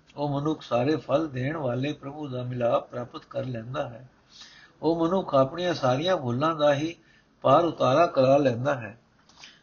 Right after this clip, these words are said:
ਉਹ ਮਨੁੱਖ ਸੰਸਾਰ ਸਮੁੰਦਰ ਤੋਂ ਪਾਰ ਲੰਘ ਜਾਂਦਾ ਹੈ। ਹੇ ਨਾਨਕ, ਜਿਹੜੇ ਮਨੁੱਖ ਗੁਰੂ ਦੀ ਸੰਗਤ ਵਿੱਚ ਮਿਲ ਕੇ ਪਰਮਾਤਮਾ ਦੀ ਸਿਫਤ ਸਲਾਹ ਦੇ ਗੀਤ ਗਾਉਂਦੇ ਰਹਿੰਦੇ ਹਨ,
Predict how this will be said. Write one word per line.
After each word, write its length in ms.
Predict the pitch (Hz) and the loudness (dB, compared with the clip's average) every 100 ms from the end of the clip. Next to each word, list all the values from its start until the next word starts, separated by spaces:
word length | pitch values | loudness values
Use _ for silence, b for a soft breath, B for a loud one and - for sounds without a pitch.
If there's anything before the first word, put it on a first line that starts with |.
| B | B
ਉਹ 260 | 160 180 165 | 0 2 2
ਮਨੁੱਖ 200 | 185 190 | 0 -2
ਸੰਸਾਰ 480 | - 143 135 131 170 | -4 -2 4 4 4
ਸਮੁੰਦਰ 420 | 147 139 151 160 | 0 -6 -2 -2
ਤੋਂ 180 | 160 165 | -2 -6
ਪਾਰ 300 | 143 135 147 | 0 2 4
ਲੰਘ 240 | 139 160 | 2 0
ਜਾਂਦਾ 400 | 151 113 117 135 | -4 -8 -2 -2
ਹੈ। 240 | 107 107 - _ B B B B B - | -2 -10 -20 _ B B B B B -2
ਹੇ 120 | 139 | 0
ਨਾਨਕ, 360 | 175 160 190 165 | 2 2 2 2
ਜਿਹੜੇ 280 | 156 202 - | 4 6 4
ਮਨੁੱਖ 320 | 160 175 165 | 2 0 -2
ਗੁਰੂ 300 | 135 151 196 | -2 0 0
ਦੀ 200 | 165 165 | 0 0
ਸੰਗਤ 460 | - 131 143 180 151 | 0 -2 0 0 0
ਵਿੱਚ 240 | 147 135 | -6 -4
ਮਿਲ 220 | 127 151 | -2 -2
ਕੇ 340 | 180 143 135 151 _ B B B B B | -2 -4 -4 -6 _ B B B B B
ਪਰਮਾਤਮਾ 560 | 131 135 139 143 170 170 | -2 0 2 2 2 0
ਦੀ 140 | 165 | 0
ਸਿਫਤ 260 | 156 - 202 | -2 -4 -8
ਸਲਾਹ 360 | - 160 160 160 | -4 2 4 4
ਦੇ 160 | 156 | 2
ਗੀਤ 320 | 131 135 156 | 0 -2 -2
ਗਾਉਂਦੇ 380 | - 123 123 180 | -4 -4 0 0
ਰਹਿੰਦੇ 340 | 156 127 139 123 | 0 -2 -4 -6
ਹਨ, 220 | 120 | -8